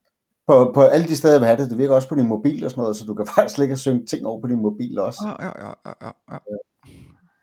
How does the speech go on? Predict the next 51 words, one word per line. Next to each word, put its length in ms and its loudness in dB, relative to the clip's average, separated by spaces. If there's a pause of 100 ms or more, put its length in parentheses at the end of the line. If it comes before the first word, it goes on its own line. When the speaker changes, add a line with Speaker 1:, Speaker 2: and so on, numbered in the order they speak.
(420)
Speaker 1:
Så 60 -18
det 60 -8
er 40 -2
meget 200 2
godt, 140 0 (120)
og, 80 -14 (100)
og 120 -4
hvis 220 -4
man 100 2
nu 260 2
var 120 8
inde 260 6
i 40 2
Torrente-verden, 920 2
så 200 -14 (100)
kan 140 -6
man 120 -4
også 280 -6
købe 240 -4
server, 360 -4
som 200 -8
understøtter 460 -6
den 180 -6
her 100 -10 (100)
protokol 460 -8 (240)
Speaker 2:
Ja, 60 -6
Speaker 1:
og 180 -14
Speaker 2:
ja. 60 -18 (340)
Speaker 1:
ude 80 -4
i 40 -6
den 80 -8
store 260 -8
verden. 300 -8 (240)
Speaker 2:
Ja. 60 -14 (480)
Så 120 -4
det 100 -4
bliver 200 4
he-, 100 6
at 180 2
data, 320 2
de 180 -2
er 40 0
hele 200 -2
tiden 220 -8
bare 240 0
inden 240 -4
for 180 -6
den 200 -4
her 480 -6 (480)
Speaker 1:
Ja. 60 0 (200)
Speaker 2:
lokale 680 0